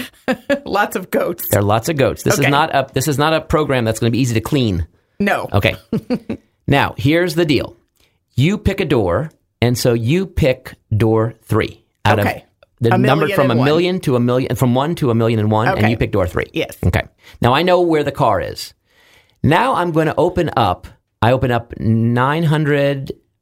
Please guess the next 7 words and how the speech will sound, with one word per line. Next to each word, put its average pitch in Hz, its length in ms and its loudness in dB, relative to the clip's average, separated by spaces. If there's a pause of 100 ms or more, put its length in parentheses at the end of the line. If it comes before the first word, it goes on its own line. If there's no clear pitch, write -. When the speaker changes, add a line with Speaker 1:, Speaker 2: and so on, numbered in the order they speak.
(240)
Speaker 2:
and 113 180 2
ninety-nine 131 520 0
thousand 120 320 0
nine 120 120 0
hundred 117 200 2
ninety-eight 110 880 0 (320)
doors 92 800 0